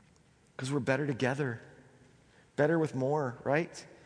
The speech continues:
Better with more brothers and sisters in Jesus. And we want to steward God's grace well. As it says in Second Corinthians four seventeen, "For momentary light affliction is producing for us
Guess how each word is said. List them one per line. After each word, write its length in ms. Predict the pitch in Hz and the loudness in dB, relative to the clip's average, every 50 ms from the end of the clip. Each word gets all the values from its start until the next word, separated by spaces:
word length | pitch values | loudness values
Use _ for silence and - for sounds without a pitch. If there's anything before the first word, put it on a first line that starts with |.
| - - - _ | -20 -20 -8 _
Better 180 | - 151 160 180 | 2 4 6 6
with 140 | 180 170 - | 4 4 4
more 200 | 151 151 151 147 | 4 4 4 6
brothers 340 | 117 147 143 147 160 127 135 | 6 4 4 4 2 0 -2
and 80 | 127 | -4
sisters 460 | - - 156 139 - - 143 139 117 | -2 -2 -2 -2 -2 -2 -2 -2 -2
in 120 | 135 127 113 | -2 -4 -2
Jesus. 720 | 107 127 139 139 127 135 127 131 - - - - - - - - - - - - - - - | -2 -2 -2 -2 -4 -6 -8 -8 -8 -10 -12 -12 -14 -18 -20 -20 -20 -20 -20 -20 -20 -8 -2
And 100 | - 151 | 2 4
we 60 | 165 | 6
want 140 | 165 170 160 | 6 6 4
to 80 | 151 - | 4 0
steward 360 | - - 151 156 160 147 131 | -2 0 2 2 4 4 6
God's 260 | 147 135 135 123 - | 6 6 6 4 2
grace 400 | - 131 127 123 123 - - - - - - - - - | 2 4 4 4 2 0 -4 -8 -10 -16 -20 -20 -16 -8
well. 480 | - - 98 92 90 95 80 - - - - - - - - - - _ _ _ _ _ _ _ _ _ _ _ _ - - - - - - - - _ _ _ _ _ _ _ _ _ - | -2 0 2 2 2 0 -4 -8 -12 -16 -20 -20 -20 -20 -20 -20 -20 _ _ _ _ _ _ _ _ _ _ _ _ -20 -20 -20 -20 -20 -20 -20 -20 _ _ _ _ _ _ _ _ _ -6
As 160 | 92 92 107 | -6 -4 -4
it 80 | 117 - | -4 0
says 280 | - 131 127 120 110 | 4 4 6 6 4
in 80 | 123 113 | 2 0
Second 280 | - - 117 - 123 | 2 2 2 2 0
Corinthians 420 | - - 120 113 - 113 113 104 - | 0 0 0 2 2 2 0 0 0
four 200 | - 113 104 104 | 0 0 0 0
seventeen, 720 | - - 101 107 101 - - - 98 87 82 80 85 85 - - - - - | 0 -2 -4 -4 -4 -6 -6 -6 -6 -6 -6 -8 -10 -12 -14 -18 -20 -20 -18
"For 240 | - - - 123 113 | -6 0 2 2 2
momentary 960 | 110 110 113 120 123 135 147 156 156 151 - - 151 147 151 156 156 160 151 | 2 2 4 4 4 4 2 0 0 -2 0 0 2 4 4 4 4 2 0
light 440 | - - 104 110 110 113 123 123 - - | -2 -2 2 4 4 4 4 2 -2 -4
affliction 760 | 147 - - - 104 - - - - 87 82 80 78 - - - - - - - - - | -6 -6 -4 -4 -4 -2 -2 -4 -6 -4 -6 -6 -8 -12 -14 -16 -20 -20 -20 -20 -6 0
is 180 | - 127 113 - | 0 2 2 0
producing 840 | - - 131 123 110 101 - 117 120 131 143 - - 147 151 147 | 0 0 2 2 2 0 0 2 2 2 2 2 0 -2 -2 -4
for 260 | 139 - 151 147 - - | -4 -2 0 2 4 4
us 480 | 98 78 76 - - - - - - | 2 2 0 -2 -6 -6 -6 -6 -8